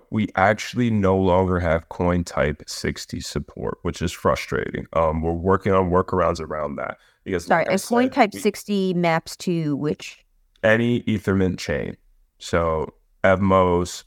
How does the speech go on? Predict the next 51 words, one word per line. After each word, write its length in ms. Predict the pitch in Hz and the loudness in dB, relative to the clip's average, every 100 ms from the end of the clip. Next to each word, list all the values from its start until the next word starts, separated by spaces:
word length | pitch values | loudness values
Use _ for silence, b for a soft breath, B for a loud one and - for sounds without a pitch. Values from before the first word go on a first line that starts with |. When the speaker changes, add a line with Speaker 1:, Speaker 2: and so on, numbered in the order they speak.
| _ | _
Speaker 1:
Plank, 540 | - 87 87 82 82 | 0 2 2 0 0
I 80 | 78 | -2
believe 240 | 87 87 | 0 -2
Celestia 560 | - 92 92 87 - 90 | -2 0 0 0 -4 -4
as 120 | 85 | -2
well. 500 | 87 80 82 80 - _ _ _ | -2 2 2 0 -6 _ _ _
Um, 260 | - 82 87 | 0 2 4
I 100 | 98 | 4
actually 280 | 104 - 95 | 2 -2 0
don't 220 | 92 71 | 0 2
know 200 | 80 73 | 2 0
the 100 | 78 | -4
token 460 | - 78 80 71 - _ | -4 -4 -4 -6 -10 _
standard 440 | - 82 76 69 | -6 -2 -2 -2
for 140 | - 73 | -4 -6
tia 380 | - 80 76 67 | -4 -4 -2 -2
right 220 | 73 67 | -2 -2
now, 240 | 64 53 | -2 -2
so 140 | - 60 | -2 -2
I 60 | |
have 80 | 76 | -2
to 80 | - | -4
look 200 | 58 60 | -8 -6
into 340 | 50 - - | -10 -8 -8
it. 100 | 62 - _ _ _ | -8 -10 _ _ _
Um, 240 | - 82 82 | -2 0 0
but 100 | 90 | 0
we 200 | 107 110 | 2 4
are 180 | 104 | 4
working 320 | 98 95 92 92 | 4 2 0 -2
with 120 | 90 | -2
Celestia 460 | 90 87 - 87 | 0 0 0 -4
right 220 | 78 82 - | 0 0 0
now. 460 | 76 76 76 107 | -2 2 4 4
We 160 | 113 90 | 2 -2
were 80 | 85 | -6
s-, 200 | - - - - | -12 -16 -14 -14
speaking 300 | - 98 87 | -4 -4 -2
with 100 | 80 | -2
them 120 | 85 | 0
yesterday 480 | 82 - 92 92 92 | -2 -2 0 2 4
about 300 | 85 82 73 | 4 4 4
Snap 280 | 90 85 - | 2 2 0
support, 360 | 87 98 98 | -6 -2 -2
so 240 | - 73 80 | -2 -4 -4
we 80 | 87 | -6
should 280 | - 92 82 | -2 -2 0
have 280 | 80 69 | -2 0
it. 180 | 101 - _ _ _ _ - | -2 -2 _ _ _ _ 4
Um, 540 | 90 87 82 80 76 - _ | 6 6 4 2 -2 -8 _
but, 360 | 82 85 78 - | 2 4 4 0